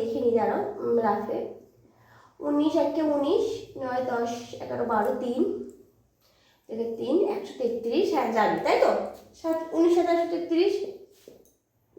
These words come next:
সতেরো, তাহলে এটা সতেরো হলো, তাহলে সতেরোশো, তাই তো? আমার সংখ্যাটা হয়ে গেল কত? সতেরোশো। সতেরোশো বাষট্টি পার্সেন্ট সমান কত? তো সতেরোশো বাষট্টি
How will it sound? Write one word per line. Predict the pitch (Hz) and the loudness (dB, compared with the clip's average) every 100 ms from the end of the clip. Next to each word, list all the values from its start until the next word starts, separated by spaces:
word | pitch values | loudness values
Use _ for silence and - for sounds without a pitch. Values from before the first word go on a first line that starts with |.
| - _ _ _ _ _ _ _ _ _ _ _ _ _ _ _ - - _ - - - - _ - | -20 _ _ _ _ _ _ _ _ _ _ _ _ _ _ _ -20 -20 _ -12 -12 -14 -20 _ -6
সতেরো, | 320 330 339 349 - - - - - | -2 2 4 2 -2 -10 -20 -20 -16
তাহলে | 285 269 | -12 -4
এটা | 349 339 | -2 0
সতেরো | 277 302 302 302 | 0 2 0 0
হলো, | 302 466 - - - | 0 0 -4 -8 -12
তাহলে | 294 339 339 | -6 -4 0
সতেরোশো, | 330 - 226 - 180 - - | 0 2 2 0 -4 -8 -10
তাই | 349 - | -8 -4
তো? | - | 0
আমার | 240 294 277 | 0 -2 -2
সংখ্যাটা | 262 277 302 311 | -2 -2 0 0
হয়ে | 311 | 0
গেল | 302 311 | 0 2
কত? | 311 415 539 - - - - | 2 0 -2 -4 -12 -20 -8
সতেরোশো। | 320 311 311 - 196 196 - - - - - | -2 0 2 2 0 -4 -6 -10 -20 -20 -2
সতেরোশো | 330 320 392 403 415 508 - | 2 2 4 4 6 6 6
বাষট্টি | - - - 269 | 2 0 0 0
পার্সেন্ট | 254 - 247 | 0 -2 -4
সমান | 240 - | -4 -2
কত? | - - - - - | -4 -8 -10 -16 -14
তো | 359 359 | -6 -2
সতেরোশো | 349 359 359 339 | 0 2 4 4
বাষট্টি | 349 349 | 4 2